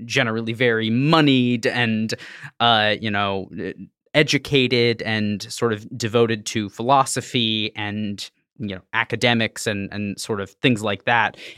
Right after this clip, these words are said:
And he is a person who travels and is dirty and is sort of doing the, the hard work that goes along with,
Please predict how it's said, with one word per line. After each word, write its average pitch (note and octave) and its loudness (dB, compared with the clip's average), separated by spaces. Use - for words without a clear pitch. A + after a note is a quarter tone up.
And A2 0
he A2 0
is A2 0
a A#2 -2
person A2+ -2
who G#2 -4
travels A#2 0
and G2 -2
is F#2+ -10
dirty A2+ 2
and G2 -6
is F#2 -6
sort A#2+ -2
of A2 -6
doing B2+ 4
the, G#2 -2
the G#2 -12
hard B2 2
work A#2+ 2
that A2 -2
goes A2 2
along G2+ -2
with, G2 -4